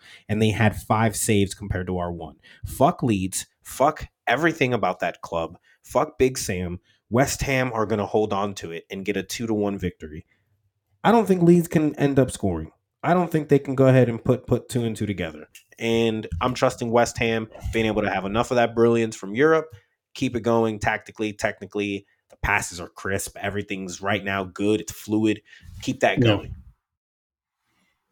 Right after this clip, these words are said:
Speaker 2: Okay. All right. Interesting.
Speaker 1: We differ there. That could be a huge one for the both of us.
Speaker 2: Yeah, for
Speaker 1: Fuck
Speaker 2: real.
Speaker 1: Big Sam.
Speaker 2: Fuck Big Sam.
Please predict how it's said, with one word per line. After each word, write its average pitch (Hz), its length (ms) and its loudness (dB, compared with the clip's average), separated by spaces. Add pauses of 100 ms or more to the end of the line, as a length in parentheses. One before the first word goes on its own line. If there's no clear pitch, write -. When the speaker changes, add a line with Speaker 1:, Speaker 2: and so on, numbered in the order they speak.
(100)
Speaker 2:
Okay. 143 400 4 (240)
All 123 60 -4
right. 113 400 -2 (120)
Interesting. 117 440 -4
Speaker 1:
We 104 120 0
differ 131 340 -4
there. 101 220 -4
That 95 160 -6
could 120 120 -2
be 120 120 -2
a 107 80 -2
huge 117 260 -4
one 101 180 -6
for 95 120 -14
the 92 60 -10
both 98 240 -6
of 87 100 -12
us. - 340 -12
Speaker 2:
Yeah, 117 340 2 (500)
for 107 200 2
Speaker 1:
Fuck 113 100 6
Speaker 2:
real. 110 120 6
Speaker 1:
Big 87 240 -6
Sam. - 360 -20 (720)
Speaker 2:
Fuck - 240 -8
Big 117 140 -14
Sam. 113 440 -12